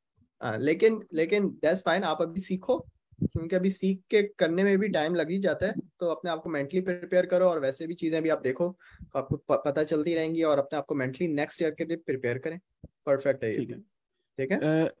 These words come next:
Speaker 2: अहमद भाई, दो तीन questions हैं, मैं वो आपसे पूछता हूँ जो chat में आए हुए हैं,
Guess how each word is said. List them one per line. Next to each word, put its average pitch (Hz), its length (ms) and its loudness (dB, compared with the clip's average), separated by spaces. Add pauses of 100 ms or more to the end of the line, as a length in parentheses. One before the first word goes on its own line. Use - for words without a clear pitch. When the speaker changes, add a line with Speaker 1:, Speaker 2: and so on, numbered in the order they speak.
(200)
Speaker 2:
अहमद 165 180 2
भाई, 180 140 6
दो 160 160 4
तीन 175 160 2
questions 160 500 -2
हैं, 170 80 0
मैं 147 140 -2
वो 147 180 -2
आपसे 143 320 -2
पूछता 135 340 -2
हूँ 165 160 4
जो 147 220 8
chat 143 380 0
में 160 100 2
आए 143 80 2
हुए 139 180 0
हैं, 208 80 -4